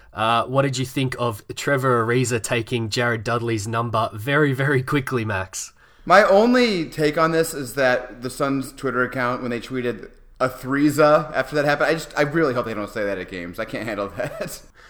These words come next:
Speaker 1: Yeah, I don't think I, I, I may need to unfollow if that is tweeted every time Ariza hits a three this year.
Speaker 2: I-, if Al McCoy starts saying it, I might cry.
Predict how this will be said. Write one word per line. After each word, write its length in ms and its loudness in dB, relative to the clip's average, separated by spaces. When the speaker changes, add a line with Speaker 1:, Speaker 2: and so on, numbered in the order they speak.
Speaker 1:
Yeah, 240 4
I 60 4
don't 200 0
think 160 0
I, 160 0
I, 280 0
I 20 2
may 240 0
need 240 2
to 140 0
unfollow 760 -2
if 220 -8
that 240 -4
is 200 -8
tweeted 440 -4
every 260 -6
time 380 -4
Ariza 420 -2
hits 260 -8
a 60 -10
three 340 -6
this 240 -6
year. 200 -8
Speaker 2:
I-, 40 -4
if 200 2
Al 220 6
McCoy 240 0
starts 240 -4
saying 200 -6
it, 60 -6
I 80 -6
might 220 -8
cry. 280 -6